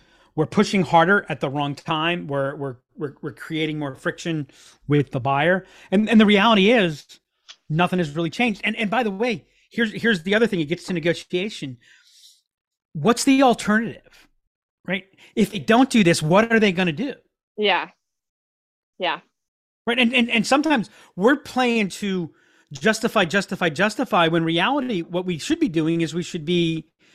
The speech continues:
Speaker 1: re-exposing what's the alternative.
Speaker 2: Yep.
Speaker 1: And here's what I've learned.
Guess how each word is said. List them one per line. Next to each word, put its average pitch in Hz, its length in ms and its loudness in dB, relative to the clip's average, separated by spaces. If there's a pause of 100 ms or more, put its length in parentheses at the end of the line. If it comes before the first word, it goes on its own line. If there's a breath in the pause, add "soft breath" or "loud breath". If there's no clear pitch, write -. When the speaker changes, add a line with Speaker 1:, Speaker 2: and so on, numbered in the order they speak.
(360 soft breath)
Speaker 1:
re-exposing 185 1000 0
what's 185 200 -4
the 202 100 -4
alternative. 247 480 -8 (560)
Speaker 2:
Yep. 190 180 -4 (280)
Speaker 1:
And 139 100 -4
here's 226 140 2
what 220 80 4
I've 180 100 2
learned. 170 360 -2